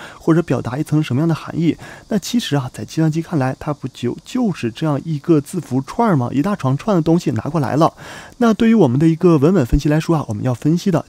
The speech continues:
就是这些一大长串子东西，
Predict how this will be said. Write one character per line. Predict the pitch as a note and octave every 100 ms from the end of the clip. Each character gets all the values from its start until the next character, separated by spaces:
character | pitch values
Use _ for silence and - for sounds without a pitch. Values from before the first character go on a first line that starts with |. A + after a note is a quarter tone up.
| -
就 | G3+ F#3+
是 | A#2+ -
这 | C3
些 | A#2 - C3+ - - -
一 | A2+
大 | C3+ F#3 A2
长 | - - A2+
串 | A#2 - F#3+
子 | C3+ A2
东 | D3 F3+ A3
西， | D3